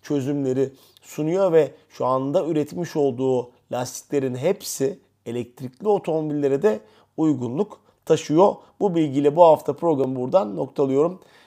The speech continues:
Ee, soru, yorum ve görüşlerinizi bekliyorum.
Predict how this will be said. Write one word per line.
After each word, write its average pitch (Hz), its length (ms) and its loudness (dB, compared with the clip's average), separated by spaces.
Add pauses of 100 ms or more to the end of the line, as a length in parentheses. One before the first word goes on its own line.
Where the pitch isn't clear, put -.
(120)
Ee, 131 200 2
soru, 165 340 0
yorum 170 320 0
ve 151 60 0
görüşlerinizi 131 640 -4
bekliyorum. 135 540 -2